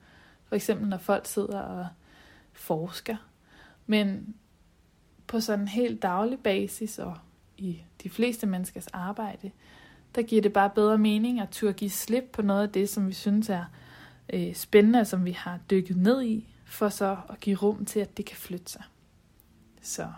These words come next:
nu vil jeg til, invitere dig til, sammen med mig, at mærke ind i kroppen,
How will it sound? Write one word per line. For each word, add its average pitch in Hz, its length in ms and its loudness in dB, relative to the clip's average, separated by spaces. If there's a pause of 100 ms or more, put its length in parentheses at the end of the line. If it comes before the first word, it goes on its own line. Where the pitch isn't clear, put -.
(100)
nu 220 380 0
vil 294 100 -10
jeg 196 240 -8 (540)
til, 196 520 -8
invitere 170 460 -4
dig 185 260 -2
til, 220 340 2 (360)
sammen - 380 -4
med 233 120 0
mig, 220 220 0 (260)
at 180 160 -2 (1000)
mærke 170 480 -2
ind 190 140 -10
i - 20 -6
kroppen, 208 540 -6